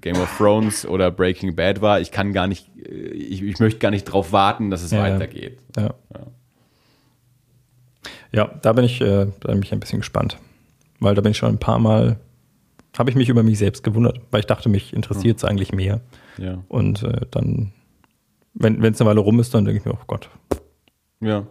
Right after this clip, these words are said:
Speaker 2: Ja.
Speaker 1: Ja, aber mein Gott, das ist ja auch okay so. Also, we-, wenn's einem eine Weile lang unterhält und dann irgendwann halt nicht mehr, dann ist es halt nicht so. Also, sag ich mal, ist ja nicht so, dass du dann rumsitzt und dich langweilst. Du machst dann halt was anderes, was dich in dem Moment dann mehr interessiert und das ist ja vollkommen okay.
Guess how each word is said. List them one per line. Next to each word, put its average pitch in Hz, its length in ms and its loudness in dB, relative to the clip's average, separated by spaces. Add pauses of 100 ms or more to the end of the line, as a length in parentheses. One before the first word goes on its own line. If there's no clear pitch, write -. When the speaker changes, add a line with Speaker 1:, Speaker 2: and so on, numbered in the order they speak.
Speaker 2:
Ja. 113 180 0 (1040)
Speaker 1:
Ja, 95 180 4
aber 156 100 2
mein 160 180 0
Gott, 165 180 -2
das 139 100 -6
ist 143 120 -4
ja 151 100 2
auch 139 100 0
okay 107 340 0
so. 107 380 0 (160)
Also, 101 400 -2
we-, 92 180 -4
wenn's 110 200 -4
einem 107 180 0
eine 104 140 0
Weile 101 220 4
lang 104 180 -2
unterhält 101 400 0
und 110 60 -2
dann 104 120 0
irgendwann 104 240 0
halt 92 120 0
nicht 98 140 0
mehr, 113 140 0
dann 95 160 -2
ist 95 120 -2
es 92 60 -8
halt 90 120 0
nicht 98 140 -4
so. 98 200 -2
Also, 87 240 -2 (1000)
sag 98 100 -4
ich 98 40 0
mal, 87 220 0
ist - 140 -14
ja 87 80 0
nicht 90 140 -2
so, 95 120 -2
dass 90 160 0
du 87 80 -4
dann 90 100 0
rumsitzt 90 420 0
und 92 60 0
dich 90 80 2
langweilst. 92 520 0
Du - 40 -8
machst 87 400 -4
dann - 60 -2
halt 90 160 -2
was 87 100 -2
anderes, 92 320 -2
was 87 140 -2
dich 92 100 -8
in 92 80 0
dem 87 80 2
Moment 87 260 0
dann 87 80 -2
mehr 85 140 2
interessiert 90 500 -2
und 87 120 -2
das 90 80 -6
ist 90 80 -8
ja 92 80 0
vollkommen 87 440 -2
okay. 87 260 -4